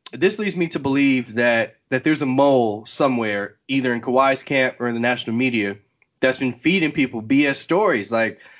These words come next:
I, I, I don't understand how, how they were able to maintain this secrecy and pull, pull this off. Like, it's, it's just mind-blowing.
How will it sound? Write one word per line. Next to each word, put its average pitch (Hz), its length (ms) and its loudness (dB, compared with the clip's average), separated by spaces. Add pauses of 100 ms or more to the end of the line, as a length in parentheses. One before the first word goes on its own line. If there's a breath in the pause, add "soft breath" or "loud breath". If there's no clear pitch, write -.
(120)
I, 135 280 0
I, 170 100 -8
I 131 60 2
don't 139 340 2
understand 131 800 0 (300 soft breath)
how, 127 640 0 (320)
how 147 220 -4
they 156 140 -4
were 156 120 -6
able 139 260 -6
to 127 120 -8
maintain 131 540 -4
this 113 180 -8
secrecy 120 580 -6 (440 soft breath)
and 113 420 -4 (380)
pull, 180 280 2
pull 220 240 0
this - 260 -4
off. 233 220 2
Like, 131 120 -4
it's, 123 140 -4
it's 139 140 -6
just 117 160 -6
mind-blowing. 110 680 -2